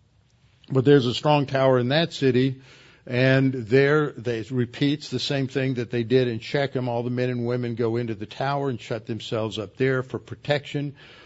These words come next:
So Abimelech ca-, Abimelech came as far as the tower and fought against it,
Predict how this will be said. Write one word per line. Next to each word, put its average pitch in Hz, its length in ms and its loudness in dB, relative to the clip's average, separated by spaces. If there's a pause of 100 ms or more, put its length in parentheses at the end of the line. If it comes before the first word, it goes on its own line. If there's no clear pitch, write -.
So 135 280 0
Abimelech 165 520 0
ca-, 151 220 -4 (100)
Abimelech 139 640 2
came 135 420 0
as 117 220 -2
far 151 520 0
as 131 300 0
the 120 80 -6
tower 139 760 -4
and 117 200 -4
fought 151 380 0
against 113 480 -2
it, 117 200 -2